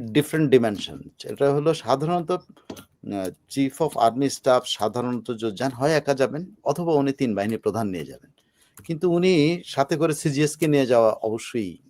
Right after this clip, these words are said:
গুরুত্বপূর্ণ একটা ব্যাপার। কারণ আর্মিতে সিজিএস almost the second position, যে, আ, almost, যদিও অনেকে কোয়ার্টার মাস্টার জেনারেলকে সেকেন্ড পজিশন বলে, কিন্তু সিজিএস কিন্তু অত্যন্ত ইনফ্লুয়েন্সিয়াল, কারণ তার হাতে পুরা আর্মির, আ, প্রশাসনটা থাকে।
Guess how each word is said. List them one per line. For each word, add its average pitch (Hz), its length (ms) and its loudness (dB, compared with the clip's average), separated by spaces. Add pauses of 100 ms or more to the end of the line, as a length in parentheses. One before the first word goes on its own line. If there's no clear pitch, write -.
(140)
গুরুত্বপূর্ণ 107 520 -10
একটা 80 200 -12
ব্যাপার। 80 260 -10
কারণ 104 260 -6 (120)
আর্মিতে 120 400 0
সিজিএস 123 560 -2 (1040)
almost 131 480 2
the - 20 0
second 123 360 -2
position, 85 440 -8
যে, 90 340 -4 (360)
আ, - 100 0
almost, - 640 -6
যদিও 113 200 2
অনেকে 113 260 0
কোয়ার্টার 107 300 0
মাস্টার 104 280 -2
জেনারেলকে 92 440 -2
সেকেন্ড 87 320 -6
পজিশন 85 300 -8
বলে, - 240 -12
কিন্তু 101 220 -12
সিজিএস 123 420 -4
কিন্তু - 240 -6
অত্যন্ত 135 360 -4
ইনফ্লুয়েন্সিয়াল, 127 580 -2
কারণ 107 200 0
তার 110 160 6
হাতে 131 300 0 (840)
পুরা 170 180 10
আর্মির, 139 640 6
আ, 104 280 2
প্রশাসনটা 127 680 0
থাকে। - 340 -20